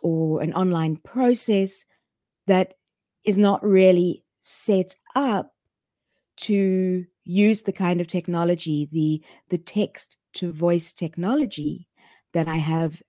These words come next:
accessible to me. But I'm really fortunate. I've had an incredible support system that, you know, the once a month or so that I, I, I'm sitting with that, um, situation, that I do have people that I can turn to,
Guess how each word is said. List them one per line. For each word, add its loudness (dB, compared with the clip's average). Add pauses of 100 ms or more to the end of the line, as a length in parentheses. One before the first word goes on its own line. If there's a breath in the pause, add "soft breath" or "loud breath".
(120)
accessible -6
to -4
me. -8 (960)
But 4
I'm 2 (680)
really 4
fortunate. 0
I've 0
had -2
an -2
incredible 0
support -2
system -4
that, -2 (600 soft breath)
you 2
know, 4 (400)
the -4 (560)
once 2
a 6
month 2
or 0
so 0
that -2
I, -4
I, -2 (220)
I'm -4
sitting 4
with 0
that, -4 (960)
um, -2
situation, 0
that -2
I 0
do 0
have 0
people -4
that -4
I -4
can -10
turn -4
to, -10